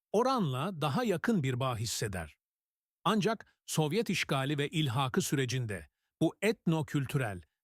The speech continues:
ve etnodilsel bağlar direnişin temel unsurlarından biri olmuştur. Sovyetler sonrası dönemde ise Polonya'nın Litvanya ile olan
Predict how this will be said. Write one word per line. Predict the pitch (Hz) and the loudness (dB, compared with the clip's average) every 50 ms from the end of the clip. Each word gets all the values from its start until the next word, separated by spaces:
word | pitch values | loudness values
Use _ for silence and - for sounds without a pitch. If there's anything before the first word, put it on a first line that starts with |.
| - 135 | -6 -4
ve | 143 - | -2 0
etnodilsel | 180 220 - - 160 151 143 123 131 131 120 - - 147 127 123 110 | 0 -2 0 0 0 0 0 0 0 -2 -2 -2 -2 -2 -2 -2 -2
bağlar | 123 120 113 113 104 90 82 80 _ _ _ _ _ _ _ _ _ - 147 | -2 -2 -2 -2 -4 -6 -6 -8 _ _ _ _ _ _ _ _ _ 0 2
direnişin | 190 214 214 226 214 - - 269 277 254 | 4 4 4 4 2 0 0 0 -2 -2
temel | - - - 151 147 226 294 269 | -4 -2 -2 0 2 4 4 4
unsurlarından | 220 180 - - 156 135 135 135 131 135 135 127 131 139 135 | 2 2 2 2 0 0 0 0 0 0 -2 0 -2 -2 0
biri | 123 123 123 127 | 0 0 0 0
olmuştur. | 117 120 110 113 110 - - - - - _ _ _ _ _ _ _ _ _ _ _ _ _ _ _ | -2 -2 -4 -4 -6 -8 -8 -12 -14 -16 _ _ _ _ _ _ _ _ _ _ _ _ _ _ _
Sovyetler | - - 170 185 190 240 233 - 247 262 254 | -2 0 2 2 2 2 0 0 0 0 0
sonrası | 208 - 208 196 185 165 160 - - 156 131 | 2 2 2 2 4 2 2 2 0 0 0
dönemde | 135 135 135 131 131 131 139 127 | 0 0 0 0 0 0 -2 -2
ise | 117 113 - - 160 190 190 - _ _ _ _ - | -2 -2 0 0 0 0 0 -4 _ _ _ _ 0
Polonya'nın | - 170 165 196 240 240 208 160 135 131 131 147 165 - _ _ _ _ - 131 | 2 2 4 4 4 2 2 2 0 0 -2 -2 -4 -6 _ _ _ _ -4 -2
Litvanya | 143 147 - - 185 214 220 202 175 156 | -2 -2 0 0 0 2 2 2 0 0
ile | 143 135 131 | 0 -2 -2
olan | 123 120 127 127 127 147 160 | -4 -4 -4 -2 -2 -4 -4